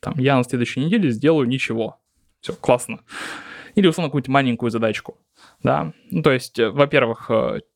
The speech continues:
люди, вы работаете в команде, и остальные люди, они как бы поймут, что тут что-то не так. А, обычно это не прокатывает. Но весь процесс состоит в том, чтобы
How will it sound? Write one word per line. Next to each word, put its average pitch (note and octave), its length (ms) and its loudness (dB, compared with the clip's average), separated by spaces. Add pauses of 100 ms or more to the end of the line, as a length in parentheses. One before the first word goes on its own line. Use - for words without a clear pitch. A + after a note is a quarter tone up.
(280)
люди, C#3+ 480 2 (280)
вы C#3 120 2
работаете C3+ 380 0
в - 40 -20
команде, G#3+ 540 4
и C3 120 2
остальные C3 520 2
люди, G#3 220 4
они D#3+ 680 0
как C3+ 120 0
бы C3 140 2
поймут, C#3 320 2
что - 160 -8
тут D3 220 -4
что-то - 200 -2
не B2 80 2
так. - 280 0 (600)
А, A2+ 220 2
обычно B2+ 240 0
это B2+ 140 -4
не B2+ 80 0
прокатывает. B2 580 0 (480)
Но D3 120 2
весь F#3+ 140 2
процесс - 360 0
состоит D3+ 360 0
в - 60 -18
том, G3+ 240 2
чтобы C3+ 640 0